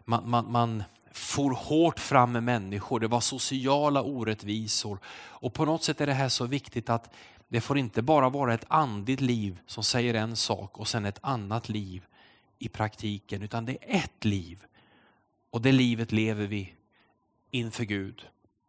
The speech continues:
och med Gud. Så gensvaret och samklangen på något sätt, det måste höra ihop. Det, det, det här ungefär kan man säga är Gamla testamentets,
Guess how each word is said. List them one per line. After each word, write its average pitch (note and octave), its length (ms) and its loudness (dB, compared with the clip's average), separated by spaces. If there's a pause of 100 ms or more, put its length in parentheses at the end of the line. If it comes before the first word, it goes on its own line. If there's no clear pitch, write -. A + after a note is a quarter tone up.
(320)
och A#2 140 -6
med A2 280 -2
Gud. G2 260 -8 (640)
Så - 420 4 (800)
gensvaret D#3+ 1120 6
och - 360 0 (840)
samklangen D#3 960 6
på B2+ 120 -4
något A2+ 220 -4
sätt, - 180 -4
det B2+ 60 -4
måste C3 300 -4
höra A#2+ 260 0
ihop. A2+ 420 -6 (1800)
Det, B2+ 480 4
det, A#2 540 4 (200)
det D3+ 120 0
här F3 280 6
ungefär C#3 420 4
kan B2 180 -2
man A#2 140 2
säga A2 280 2
är A2 120 4
Gamla G#2+ 380 4
testamentets, G#2 1040 -2